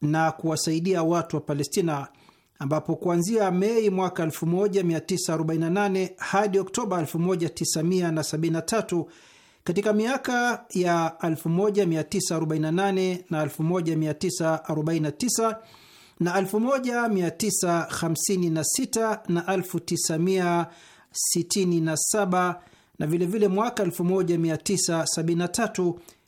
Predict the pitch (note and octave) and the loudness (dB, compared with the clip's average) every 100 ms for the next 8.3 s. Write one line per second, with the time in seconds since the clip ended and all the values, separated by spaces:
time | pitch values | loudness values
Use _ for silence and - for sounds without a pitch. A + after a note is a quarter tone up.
0 | _ - E3 F3+ G3 G3 G#3+ F#3 F3 F3+ | _ -2 2 2 2 2 2 0 0 0
1 | G#3+ F3 E3 D#3 D3 E3 E3 D#3 C#3+ E3 | 0 2 2 0 -2 0 0 0 -2 -2
2 | D3+ D#3+ D3+ D3 - _ _ _ - C#3 | 0 0 0 -2 -8 _ _ _ -8 0
3 | F#3+ E3+ - E3 G#3 G3 F3 - E4+ C#4 | 2 2 0 -2 0 0 0 -2 -4 0
4 | G3+ G3+ F#3+ F3 E3 F#3+ F3 F3 D3+ D#3 | 0 2 2 2 0 -2 -2 -2 -2 -2
5 | D#3+ C#3+ A3+ E3+ D#3+ D3+ - - _ - | -2 -2 0 2 0 -4 -12 -20 _ -2
6 | D3 F3+ B3 G3+ F#3+ F3+ E3+ - E3+ E3 | 2 2 2 2 2 2 0 0 -2 0
7 | G3+ F3+ E3 - E3 D#3+ D3+ D3 D3 C#3+ | 2 2 0 0 -2 0 0 0 -2 -2
8 | - D3 D3 | -2 -4 -6